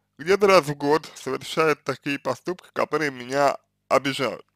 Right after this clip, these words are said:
Смотрите. А, с точки зрения психологии, обида есть манипуляция,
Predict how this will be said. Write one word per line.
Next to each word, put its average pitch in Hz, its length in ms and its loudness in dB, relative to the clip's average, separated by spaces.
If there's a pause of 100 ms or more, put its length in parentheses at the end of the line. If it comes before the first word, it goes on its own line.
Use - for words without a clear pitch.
(1200)
Смотрите. - 440 -2 (1700)
А, 123 360 6 (2500)
с - 80 -20
точки 160 360 0
зрения 160 580 0 (100)
психологии, 165 720 0 (1800)
обида 143 580 4 (800)
есть 165 340 -4
манипуляция, 147 1000 -2